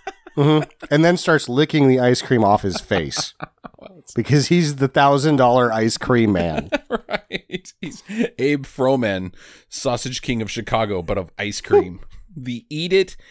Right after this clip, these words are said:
Speaker 2: and Lick It ice cream company. <laughs>
Speaker 1: Ugh.
Speaker 2: Uh, uh,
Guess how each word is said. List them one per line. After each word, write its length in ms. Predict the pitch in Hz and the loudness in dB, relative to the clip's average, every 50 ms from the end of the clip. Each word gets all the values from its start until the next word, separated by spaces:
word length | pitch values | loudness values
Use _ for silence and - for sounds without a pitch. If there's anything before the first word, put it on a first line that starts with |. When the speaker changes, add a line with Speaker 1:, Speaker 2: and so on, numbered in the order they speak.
| - - _ _ _ - | -20 -20 _ _ _ -8
Speaker 2:
and 460 | 139 131 123 123 123 120 120 120 - - | -4 -4 -2 -2 -2 -2 -2 -4 -6 -6
Lick 300 | 120 123 135 139 135 - | -4 -2 -2 -2 -2 -2
It 360 | 131 113 107 - - - _ _ _ _ _ _ - - | -6 -6 -6 -8 -12 -16 _ _ _ _ _ _ -6 -4
ice 220 | 123 120 113 - | -4 -2 -4 -4
cream 200 | - 120 110 104 | -4 -6 -6 -4
company. 540 | - - - 139 104 - - 156 - - - - - - - 277 - - - | -6 -6 -6 -4 -4 -4 -4 -6 -8 -10 -10 -10 -12 -12 -14 -18 -18 -20 -20
<laughs> 360 | - - - - - - - | -20 -20 -20 -20 -20 -20 -12
Speaker 1:
Ugh. 500 | - 156 165 160 151 139 120 101 80 73 - - - - - - - - - _ _ - 139 - _ _ | -6 -2 0 2 4 4 2 2 -2 -4 -8 -12 -16 -16 -18 -16 -18 -18 -18 _ _ -18 -18 -18 _ _
Speaker 2:
Uh, 560 | - - 117 131 139 139 135 135 143 - 156 151 - _ _ - - - - - _ _ _ _ _ _ _ _ _ _ _ _ _ _ _ _ _ _ _ | -20 -16 -16 -14 -12 -12 -12 -12 -14 -14 -16 -16 -18 _ _ -20 -20 -20 -20 -20 _ _ _ _ _ _ _ _ _ _ _ _ _ _ _ _ _ _ _
uh, 540 | - - 226 226 226 220 214 214 202 196 180 | 0 2 4 4 6 6 6 4 2 0 -2